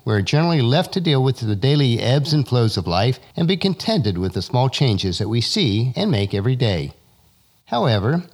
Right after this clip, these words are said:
sometimes there are changes that jump out of nowhere and totally shakes us to our core. These can be big job changes, marriage, illness, the birth of a child,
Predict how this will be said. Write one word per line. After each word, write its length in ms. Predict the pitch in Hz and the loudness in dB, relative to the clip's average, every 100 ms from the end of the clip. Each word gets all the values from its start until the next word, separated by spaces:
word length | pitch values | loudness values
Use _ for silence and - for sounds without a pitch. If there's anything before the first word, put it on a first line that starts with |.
| _ - | _ -6
sometimes 460 | 220 202 147 120 | -4 0 2 2
there 140 | 107 101 | 2 0
are 80 | |
changes 460 | 87 185 196 117 98 | 0 0 0 0 -4
that 140 | 92 | -6
jump 300 | 87 170 180 | -2 -2 0
out 160 | 139 131 | 0 0
of 80 | 113 | 2
nowhere 400 | 120 113 95 92 | 2 2 0 -2
and 180 | 87 - | -4 -4
totally 360 | - 196 202 | -4 -2 0
shakes 360 | 156 180 120 - | 0 -2 -2 -4
us 120 | - | -4
to 120 | 113 | -2
our 120 | 98 | -2
core. 480 | 92 - 151 78 73 - _ _ - | -4 -4 -4 -4 -6 -12 _ _ -4
These 160 | 190 | -2
can 160 | - 120 | 0 2
be 140 | 113 | 0
big 240 | 92 131 107 | 2 0 0
job 280 | 107 104 | 0 0
changes, 600 | - 110 113 165 165 - - _ _ | 0 0 0 0 0 -4 -10 _ _
marriage, 540 | 101 110 127 170 - - | 0 2 2 0 -4 -4
illness, 500 | 120 139 180 - - _ - | 0 0 0 -4 -8 _ -8
the 80 | 95 | 0
birth 220 | 131 117 | 2 2
of 100 | 104 | 0
a 60 | |
child, 500 | 98 127 123 151 208 | 0 2 2 2 0